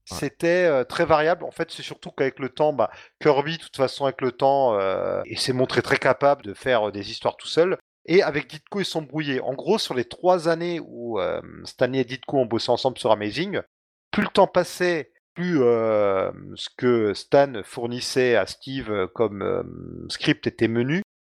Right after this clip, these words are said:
au point où, euh, la, enfin, la légende, enfin, la rumeur voudrait que pour la troisième année, Stan Lee ne faisait plus rien.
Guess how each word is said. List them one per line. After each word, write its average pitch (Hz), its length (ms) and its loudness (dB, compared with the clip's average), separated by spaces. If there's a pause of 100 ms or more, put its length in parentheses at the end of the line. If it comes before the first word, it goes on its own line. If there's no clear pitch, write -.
au 170 120 4
point 170 320 4
où, 190 400 -2
euh, 123 220 2 (600)
la, 127 380 2
enfin, - 200 -12
la 98 100 -2
légende, 120 460 2
enfin, - 160 -2
la 107 100 6
rumeur 160 380 4
voudrait 165 360 0
que - 120 -10
pour - 180 -4
la 123 80 2
troisième 160 460 0
année, 156 180 0
Stan - 220 -2
Lee 156 160 -4
ne 156 100 -2
faisait 120 200 0
plus - 200 -10
rien. 101 220 -6